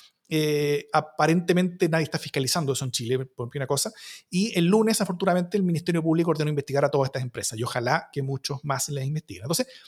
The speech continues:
¿de quién es la culpa de todo esto? ¿Ah? Em, ahora sí te lo dejo, Jimé. ¿De quién es la culpa de todo esto?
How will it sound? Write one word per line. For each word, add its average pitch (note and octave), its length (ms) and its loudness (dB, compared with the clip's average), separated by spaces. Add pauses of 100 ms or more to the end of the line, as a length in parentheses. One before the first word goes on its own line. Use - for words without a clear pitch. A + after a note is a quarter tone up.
(140)
¿de F3+ 180 2
quién E4 220 0
es G#3 140 2
la G3+ 140 4
culpa E3+ 340 2
de B2+ 60 2
todo A2+ 260 -2
esto? - 340 -20 (160)
¿Ah? D#3 200 -8 (680)
Em, A#2 840 -2 (180)
ahora F#3+ 160 6
sí D#3+ 140 0
te D3 80 4
lo C3 80 4
dejo, B2 160 0
Jimé. - 260 -12 (180)
¿De A#3 140 -6
quién D#4+ 140 4
es A3 40 6
la F3 80 6
culpa D#3 200 -2
de G2+ 100 -8
todo - 100 -14
esto? - 220 -20